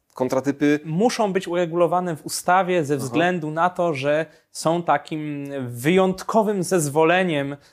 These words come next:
Speaker 2: e, na podejmowanie generalnie społecznie nieakceptowalnych, e, zachowań, ale, e, mm, nieakceptowalnych, ale właśnie w, w sytuacjach, w których brak tego zezwolenia byłby społecznie nieopłacalny, czyli przynosiłby więcej strat,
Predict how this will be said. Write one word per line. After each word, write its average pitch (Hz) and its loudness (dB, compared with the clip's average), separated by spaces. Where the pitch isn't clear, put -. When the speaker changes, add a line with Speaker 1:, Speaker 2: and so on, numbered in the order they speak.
Speaker 2:
e, 135 -2
na 175 2
podejmowanie 165 0
generalnie 165 -2
społecznie 170 0
nieakceptowalnych, 151 -2
e, 135 -4
zachowań, 160 0
ale, 247 4
e, 196 0
mm, 170 -10
nieakceptowalnych, 180 -2
ale 170 0
właśnie 147 -4
w, - -16
w - -12
sytuacjach, 185 2
w - -14
których 160 -2
brak 165 0
tego 175 0
zezwolenia 165 0
byłby 156 0
społecznie 170 0
nieopłacalny, 160 0
czyli 156 -2
przynosiłby 170 -2
więcej 185 -2
strat, 180 0